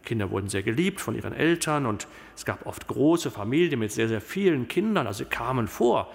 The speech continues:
selbstverständlich, aber sie hatten eigentlich keine Spr-, Mitspracherecht,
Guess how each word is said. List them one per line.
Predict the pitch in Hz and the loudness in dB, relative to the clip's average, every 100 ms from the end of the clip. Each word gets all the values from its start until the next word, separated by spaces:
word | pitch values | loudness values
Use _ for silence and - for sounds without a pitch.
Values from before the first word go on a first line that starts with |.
| - - | -18 -10
selbstverständlich, | 104 - 107 - 196 190 110 - - - - - - - - | -10 -8 -2 2 2 2 -4 -4 -10 -16 -16 -18 -20 -20 -6
aber | 123 123 120 117 - - - - | -2 0 0 -2 -4 -20 -20 -10
sie | 101 | -8
hatten | 104 - 120 117 - - | -6 -2 -2 -2 -16 -14
eigentlich | - 117 123 131 123 - - | -4 -2 0 0 0 -2 -6
keine | - 110 120 123 113 - - - - | -4 0 2 0 0 -6 -20 -20 -12
Spr-, | - - - | -12 -10 0
Mitspracherecht, | 139 160 - 147 127 123 117 110 - - | 0 0 -4 -2 -2 -4 -2 -2 -2 -10